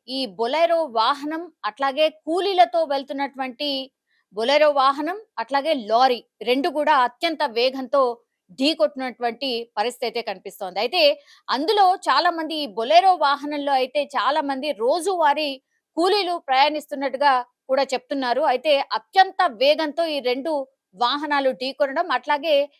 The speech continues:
ఈ లారీ ఏదైతే ఉందో పూర్తిగా కొబ్బరి బోండాల లోడ్ తో వెళ్తున్నటువంటి లారీ కావడంతో అత్యంత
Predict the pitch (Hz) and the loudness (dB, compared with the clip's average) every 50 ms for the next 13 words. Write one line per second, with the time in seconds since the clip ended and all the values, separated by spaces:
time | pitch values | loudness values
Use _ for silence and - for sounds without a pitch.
0 | _ _ _ _ - 277 302 277 233 202 220 226 269 359 403 427 415 381 349 320 | _ _ _ _ -2 0 0 0 2 2 4 6 6 6 6 4 4 4 4 4
1 | 277 320 311 311 311 294 277 262 254 320 349 269 - 285 311 349 277 - 311 269 | 4 2 0 2 0 0 0 0 -2 -4 -6 -8 -6 -6 -6 -6 -4 -4 0 4
2 | 349 330 285 277 269 - - 247 233 226 226 415 415 403 - 285 277 285 302 294 | 4 6 6 4 2 0 -2 -2 0 4 6 6 6 4 2 -2 0 0 2 4
3 | 302 302 302 294 294 285 247 226 240 277 339 381 - - 392 339 330 277 269 254 | 4 2 4 2 0 0 0 2 4 4 4 4 2 2 2 2 2 2 -2 -4
4 | 240 - 262 254 247 226 - 254 247 233 - 269 254 220 190 196 208 226 269 320 | -6 -8 -10 -10 -10 -8 -6 -8 -8 -6 -4 -6 -6 -6 -4 -4 -2 0 0 0
5 | 359 339 - 302 277 262 262 254 254 233 - 359 294 - _ - 277 262 247 - | -2 -2 0 0 0 0 0 -4 -4 -2 0 0 0 0 _ -6 -10 -6 -2 0
6 | 262 247 240 | 0 0 0